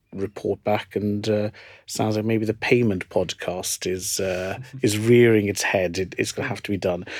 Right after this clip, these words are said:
Speaker 1: But with all of this extra time we have available, now that we're not doing pos or checkout,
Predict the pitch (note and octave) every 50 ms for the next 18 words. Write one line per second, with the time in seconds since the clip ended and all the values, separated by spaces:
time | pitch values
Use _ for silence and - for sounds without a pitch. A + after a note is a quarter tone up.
0 | - - - - D#3+ - - - F3+ G3+ - C4+ C4 B3 A#3+ A3 F#3+ D#3 - -
1 | B2 A#2 G#2+ - - - - - _ _ _ - - - - - - - - -
2 | A2 G#2 G2 - _ - - - - - A2+ G#2 G2+ F#2+ F#2 F2+ F2 F2+ F#2+ F2
3 | F2 F2+ E2+ E2+ F2+ E2+ E2 E2 E2 - - - - - - _ _ _ _ -
4 | - F#2+ F2+ F2 F#2 F#2 F#2+ F#2+ - F#2 F#2 F2 F2+ F2 - - F#2+ F2+ F2 F2
5 | E2+ - - - D2 D2 - - - - _ - - - - - - - - -
6 | -